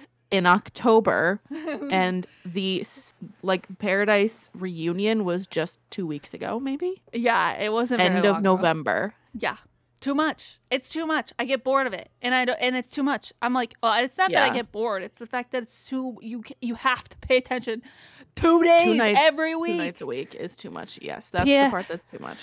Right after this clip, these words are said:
Speaker 1: So
Speaker 2: This
Speaker 1: we
Speaker 2: is the P S A for A B C. Stop doing that.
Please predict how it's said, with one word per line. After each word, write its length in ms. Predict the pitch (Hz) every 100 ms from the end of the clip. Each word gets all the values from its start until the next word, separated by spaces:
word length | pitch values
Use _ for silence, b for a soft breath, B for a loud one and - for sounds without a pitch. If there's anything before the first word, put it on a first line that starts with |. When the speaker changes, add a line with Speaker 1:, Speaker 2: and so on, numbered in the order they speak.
| -
Speaker 1:
So 80 | -
Speaker 2:
This 120 | 254 349
Speaker 1:
we 40 |
Speaker 2:
is 40 | 311
the 100 | 294
P 160 | 285
S 200 | 247 262
A 100 | 240
for 160 | 226 220
A 80 | 202
B 140 | 165
C. 200 | 180 -
Stop 640 | - - - 185 190 - - - 208 180
doing 560 | 240 240 294 285 254 233
that. 380 | - 170 -